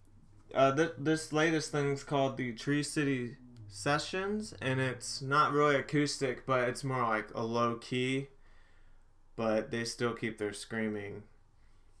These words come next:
and it's really good. It's worth checking out. We have a new cover by Our Last Night. If you do not know the band Our Last Night, they cover an insane amount of songs.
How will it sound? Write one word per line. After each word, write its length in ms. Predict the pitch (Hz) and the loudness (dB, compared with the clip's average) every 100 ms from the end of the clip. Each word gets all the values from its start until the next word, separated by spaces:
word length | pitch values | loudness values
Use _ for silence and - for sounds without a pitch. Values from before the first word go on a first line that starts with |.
| - - - - | -20 -20 -20 -12
and 180 | 117 131 | -4 2
it's 180 | 147 151 | 2 4
really 200 | 156 131 | 4 4
good. 340 | 110 120 117 | 4 2 2
It's 240 | - 123 - | 0 -4 -2
worth 200 | 127 120 | -4 -4
checking 380 | 139 127 123 107 | -4 -4 -4 -2
out. 440 | 123 123 120 143 - - - - - - - - | 2 4 2 -2 -16 -20 -20 -20 -20 -20 -20 4
We 120 | 139 | 6
have 360 | 139 135 135 127 | 8 6 4 2
a 140 | 131 | 2
new 280 | 139 165 220 | 4 6 4
cover 340 | 220 208 175 185 | 6 6 6 2
by 220 | 165 160 | 6 8
Our 240 | - 156 | 10 8
Last 320 | 165 156 - | 12 10 10
Night. 460 | 156 143 143 156 - - | 6 6 8 4 -4 -8
If 160 | 135 143 | -6 -4
you 100 | 147 | -2
do 160 | 143 | 2
not 200 | 170 175 | 6 6
know 180 | 160 165 | 6 4
the 160 | 156 156 | 4 2
band 500 | 139 143 143 139 131 - - | 4 4 4 2 -4 -14 -4
Our 160 | 123 135 | 0 4
Last 320 | 143 151 - | 4 2 0
Night, 340 | 123 117 117 - - - - - - | 2 4 2 -2 -20 -20 -20 -20 -8
they 200 | 123 131 | 0 0
cover 760 | 170 156 147 131 123 120 123 - | 4 4 6 8 8 6 2 -4
an 120 | 117 | 0
insane 440 | 117 117 - 123 | 0 -2 -2 0
amount 240 | 120 113 110 | 0 0 -2
of 80 | |
songs. 640 | 107 104 101 98 98 - | -4 -6 -4 -6 -12 -14